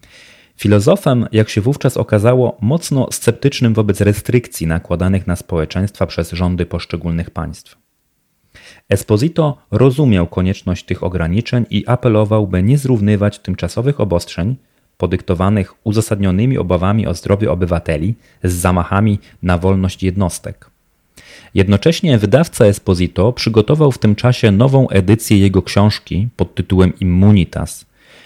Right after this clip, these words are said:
mierzącej się z wyzwaniami, jakim stało się w nowożytnej myśli politycznej pragnienie bezpieczeństwa, czy innymi słowy uodpornienia się na obecne w świecie społecznym ryzyko.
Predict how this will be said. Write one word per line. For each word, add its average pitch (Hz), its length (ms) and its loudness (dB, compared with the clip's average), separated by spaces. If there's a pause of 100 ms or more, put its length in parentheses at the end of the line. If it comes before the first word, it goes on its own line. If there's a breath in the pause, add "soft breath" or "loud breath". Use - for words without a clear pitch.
(120 soft breath)
mierzącej 135 480 4
się 110 240 4
z 95 80 0
wyzwaniami, 107 760 4 (500 loud breath)
jakim 95 300 4
stało 120 300 4
się 113 160 0
w 104 60 -2
nowożytnej 101 540 4
myśli 104 300 2
politycznej 101 680 0 (220 loud breath)
pragnienie 110 460 4
bezpieczeństwa, 104 920 0 (160)
czy 104 120 0
innymi 101 320 2
słowy 101 460 0
uodpornienia 104 920 4
się 98 320 -2
na 90 240 -2
obecne 98 480 0
w 90 40 -4
świecie - 400 -2
społecznym 82 580 -4
ryzyko. 85 480 -2